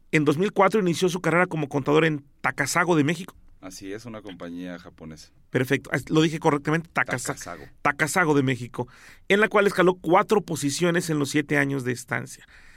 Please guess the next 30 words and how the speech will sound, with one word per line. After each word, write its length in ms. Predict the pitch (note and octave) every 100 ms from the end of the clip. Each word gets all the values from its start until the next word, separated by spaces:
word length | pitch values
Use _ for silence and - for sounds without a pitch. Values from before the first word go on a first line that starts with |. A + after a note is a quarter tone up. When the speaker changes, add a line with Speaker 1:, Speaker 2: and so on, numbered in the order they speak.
| - _
Speaker 1:
Pasó 240 | D3 C#3 F3
de 80 |
ser 180 | D3 E3+
auxiliar 380 | D#3 - D3 D3+
contable 420 | D#3+ E3 F3+ E3+
a 60 | -
contador 500 | D#3 C#3 C3 C3+ C#3+
general. 420 | D#3 C#3 A#2 - _ _ - - - _
En 140 | D3+ D3
dos 160 | C#3+
mil 200 | D3 F3+
diez 260 | F3 F3+ F#3
llegó 280 | E3+ C#3+ D#3
a 220 | D3+ - - _ _ _ _ _ _ -
Tecserp, 720 | F3+ - - - - E3+ F3 - _ _ _ _ _ _ _
¿es 140 | B2 C3+
así? 240 | E3 - -
Speaker 2:
Es 120 | E2+
correcto, 460 | - E2 D#2+ E2 D#2+
Speaker 1:
Tec-, 120 | - G2
Speaker 2:
Tecserp. 300 | - F#2 - _ - _
Speaker 1:
Tecserp, 580 | F3 A2+ - D#3 C#3 - - - -
México, 520 | C#3+ F3+ G#3 - A#3+ - - _ -
para 180 | G3
cubrir 240 | G3+ A3 G#3+
la 80 | G#3
posición 420 | F3+ D3 E3+ D#3
de 100 | -
contador 440 | D#3 C3+ C3+ C#3
general. 400 | C#3 C3+ B2 A2+